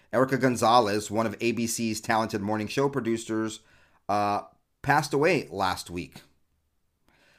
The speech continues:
Now, here's the interesting thing. Uh, the cause of her death has not been disclosed.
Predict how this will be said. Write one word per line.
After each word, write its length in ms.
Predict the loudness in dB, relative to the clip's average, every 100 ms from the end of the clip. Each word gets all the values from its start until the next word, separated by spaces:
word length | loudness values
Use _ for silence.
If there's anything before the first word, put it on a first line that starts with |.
| _ _ -4
Now, 220 | 2 2
here's 360 | 4 6 6 6
the 120 | 2
interesting 400 | 2 0 0 -2
thing. 380 | -2 -6 -8 -16 _ _ _ _ _ _ _
Uh, 280 | 2 4 4
the 100 | 2
cause 200 | 4 6
of 60 | 6
her 60 |
death 240 | 4 4 4
has 180 | 0 0
not 260 | 0 0
been 160 | 0 0
disclosed. 680 | 0 -2 0 0 0 -4 -8